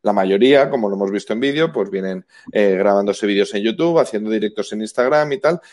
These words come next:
y, y, y no los puedes acoger, y está come-, eh, la, la situación, la, la consecuencia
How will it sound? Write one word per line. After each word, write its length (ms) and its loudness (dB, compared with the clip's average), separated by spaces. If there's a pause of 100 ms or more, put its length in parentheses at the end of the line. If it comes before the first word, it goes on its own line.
(300)
y, 600 2
y, 360 -2
y 60 -2
no 140 0
los 180 2
puedes 320 -2
acoger, 460 -4
y 100 -4
está 320 -6
come-, 320 -6
eh, 320 -10
la, 260 -4
la 160 -2
situación, 600 -4
la, 100 4
la 240 -2
consecuencia 840 -4